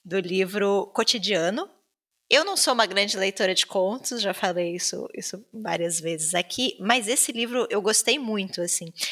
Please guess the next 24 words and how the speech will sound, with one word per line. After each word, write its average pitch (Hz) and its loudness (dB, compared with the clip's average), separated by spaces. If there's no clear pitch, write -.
principalmente 269 2
por - -6
causa 254 2
do 220 -4
recorte 262 2
dele. 175 -2
A, 170 2
eu 175 -4
tenho 202 0
uma 190 0
impressão 208 0
que - -12
tem 214 2
uma 214 4
ideia 190 2
ali 175 -2
que - -4
permeia, 190 2
né, 165 0
que 175 -8
costura 208 2
todos 180 -4
os 170 2
contos, 208 0